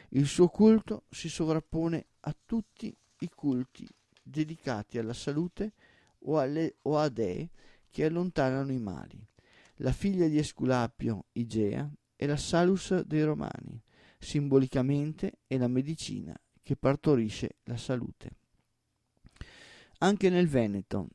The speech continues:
il culto di Esculapio si diffonde. Ritrovamenti archeologici, anche molto recenti, confermano la diffusione del culto. Vorrei riportare un elenco di ri-, alcuni ritrovamenti archeologici,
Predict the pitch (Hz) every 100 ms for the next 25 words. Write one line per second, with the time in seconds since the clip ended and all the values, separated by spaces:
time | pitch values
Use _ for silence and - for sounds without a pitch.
0 | _ - 120 - 170 165 139 123 131 -
1 | 123 131 - 156 - 143 147 120 98 -
2 | 69 78 - _ _ _ - 123 139 156
3 | 156 156 190 185 160 147 156 135 110 101
4 | 95 95 - 117 123 131 139 143 - 110
5 | 110 - 120 143 - - - - 160 160
6 | 113 104 98 120 147 139 139 147 160 127
7 | 110 113 113 113 - - - 90 95 -
8 | _ - - - - - _ _ 156 165
9 | 135 135 170 165 160 143 107 101 104 -
10 | 143 139 120 104 87 - 135 143 _ _
11 | _ 120 127 151 147 - - 135 - 185
12 | 156 131 143 139 123 147 175 127 110 -
13 | 117 104 98 98 123 - 113